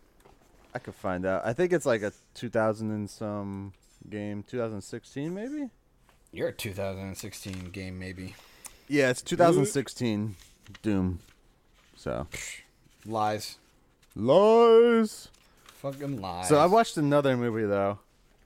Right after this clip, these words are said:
Speaker 1: Um,
Speaker 2: What?
Speaker 1: with creatures.
Speaker 2: The what now?
Speaker 1: With creatures.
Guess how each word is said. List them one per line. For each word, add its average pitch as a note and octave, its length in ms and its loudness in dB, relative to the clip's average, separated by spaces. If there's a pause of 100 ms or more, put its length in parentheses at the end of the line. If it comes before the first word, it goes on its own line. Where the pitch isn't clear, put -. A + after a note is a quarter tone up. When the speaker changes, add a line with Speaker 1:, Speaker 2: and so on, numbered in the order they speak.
(120)
Speaker 1:
Um, G2+ 560 0 (800)
Speaker 2:
What? B2+ 500 -8 (800)
Speaker 1:
with A#2 220 -2
creatures. G2+ 720 -4 (1400)
Speaker 2:
The B2+ 120 -4
what F3 400 6
now? E4 420 6 (600)
Speaker 1:
With - 200 -6
creatures. - 760 -8